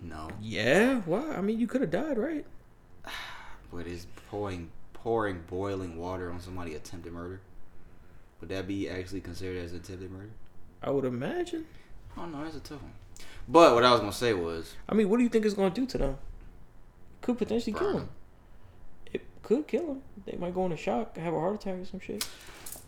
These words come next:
Speaker 1: All right, so look, I got off work early yesterday.
Speaker 2: I don't know.
Speaker 1: And fucking, um, I, I was, I was working right by my mom's job, so I took my mom out to lunch. I got off at, like, eleven in the morning.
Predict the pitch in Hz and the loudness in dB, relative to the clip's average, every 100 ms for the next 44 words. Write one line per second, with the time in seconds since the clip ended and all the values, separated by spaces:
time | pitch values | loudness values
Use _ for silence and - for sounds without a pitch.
0 | - - - - - 156 139 - 131 117 | -18 -16 -14 -8 8 12 12 12 10 6
1 | - 143 160 151 139 - 139 127 117 139 | 8 8 12 12 12 12 12 10 10 10
2 | 120 113 107 104 95 95 92 - - - | 10 6 4 0 2 2 0 -6 -16 -16
3 | - - - 139 147 156 139 90 90 - | -14 -12 -6 -4 0 2 2 0 -4 0
4 | 101 95 95 87 87 85 85 - - - | 2 2 -2 -2 -2 -2 -4 -10 -16 -16
5 | - - - - - - 92 95 92 95 | -20 -20 -18 -16 -16 -4 0 2 4 4
6 | 101 - 104 98 107 101 92 92 85 80 | 2 0 -2 0 0 0 0 -2 -2 -6
7 | 82 82 80 - 85 78 - 82 - 123 | -6 -6 -6 -6 -6 -6 -6 -8 -6 -6
8 | 90 82 76 65 55 55 - - - 92 | -4 -6 -6 -8 -10 -12 -10 -12 -10 -8
9 | 80 80 78 69 65 71 65 60 73 76 | -8 -8 -8 -8 -8 -10 -10 -8 -8 -8
10 | 73 71 76 73 | -8 -8 -8 -8